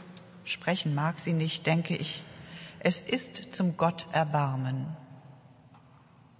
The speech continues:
Ihm sieht man seine Armut nicht an. Er ist gut gekleidet, die Haare sind gestylt. Wäre das nicht das Fahrrad mit den großen Tüten auf dem Gepäckträger und am Lenker?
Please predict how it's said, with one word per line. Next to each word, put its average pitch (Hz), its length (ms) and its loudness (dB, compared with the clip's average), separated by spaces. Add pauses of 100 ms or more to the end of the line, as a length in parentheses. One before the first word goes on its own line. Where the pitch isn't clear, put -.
(1160)
Ihm 240 340 6
sieht 208 260 2
man 190 160 6
seine 175 360 6
Armut 180 480 4
nicht - 340 0
an. 127 220 2
Er 156 140 4
ist - 200 -2
gut 247 180 -2
gekleidet, 165 680 4
die 151 140 2
Haare 156 360 2
sind 139 260 -4
gestylt. 135 760 -2 (600)
Wäre 247 260 6
das 220 280 4
nicht 180 280 0
das 185 160 2
Fahrrad 135 640 2
mit 160 140 0
den 156 120 4
großen 175 600 2
Tüten 190 480 2
auf 151 180 4
dem 147 160 0
Gepäckträger 156 800 0
und - 180 -2
am 156 140 2
Lenker? 135 500 0